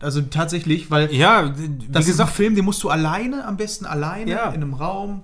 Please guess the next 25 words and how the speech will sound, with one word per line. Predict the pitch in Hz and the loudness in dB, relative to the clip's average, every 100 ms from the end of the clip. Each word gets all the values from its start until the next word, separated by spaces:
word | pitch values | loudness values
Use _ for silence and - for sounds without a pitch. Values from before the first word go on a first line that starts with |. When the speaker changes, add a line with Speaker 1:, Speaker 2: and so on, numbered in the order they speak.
| - | -8
Speaker 1:
gucken | 208 220 220 220 226 - - - - | -8 -8 -8 -8 -10 -12 -16 -18 -12
und | 180 147 | -6 -4
wirklich | 160 214 185 170 | -4 -6 -8 -8
gucken. | - 202 233 233 247 - - - - | -6 -6 -6 -8 -10 -14 -20 -20 -10
Und | 165 | -8
ich | 151 | -6
glaube, | 156 170 160 | -4 -2 -2
dann | 160 | -2
wirkt | 143 160 - | -2 -4 -6
der | 123 | -8
auch, | 120 - | -8 0
wenn | 151 | 2
du | 175 156 | 2 2
weißt, | 160 208 - | 0 0 -2
worauf | 175 165 170 | -4 -4 -4
du | 175 | -4
dich | 156 151 | -6 -4
einlässt. | 135 117 117 | -6 -6 -6
Speaker 3:
Ja, | 143 175 185 143 | 0 2 2 0
jein. | 139 170 175 127 | 0 2 2 -2
Also, | - 143 151 147 - | -4 -2 -2 -2 -8
äh, | - - - | -20 -18 -14
versteh | - 156 202 247 | -6 -4 -2 -2
ich. | 247 - | -4 -4
Ja, | 131 196 240 | 0 0 -2